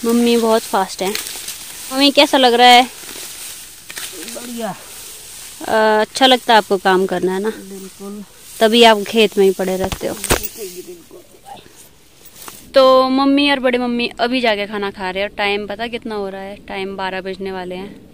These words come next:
Speaker 1: सुबह से इन्होंने कुछ नहीं खाया था। इनको बस काम ही करना होता है और खाने का भी ध्यान नहीं रखते। ये देखो,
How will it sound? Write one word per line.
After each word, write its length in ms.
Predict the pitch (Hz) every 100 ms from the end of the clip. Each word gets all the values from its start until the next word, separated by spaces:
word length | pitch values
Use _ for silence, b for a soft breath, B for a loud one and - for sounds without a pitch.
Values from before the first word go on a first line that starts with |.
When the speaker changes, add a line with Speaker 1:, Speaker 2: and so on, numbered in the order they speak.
| -
Speaker 1:
सुबह 200 | 208 208
से 100 | 214
इन्होंने 200 | 202 202
कुछ 240 | 214 -
नहीं 120 | 214
खाया 180 | 208 180
था। 160 | 185 226 B B B B 233
इनको 200 | 240 240
बस 180 | 240
काम 320 | - 226 220 226
ही 80 |
करना 260 | 226 220 208
होता 280 | 202 196 185
है 220 | 196 220 -
और 320 | 185 185 185 185 -
खाने 300 | - 196 196
का 120 | 208
भी 120 | 202
ध्यान 220 | 196 180
नहीं 120 | 185
रखते। 260 | 180 - 208 220 B B B B B B - - - -
ये 140 | - 202
देखो, 360 | 202 - 202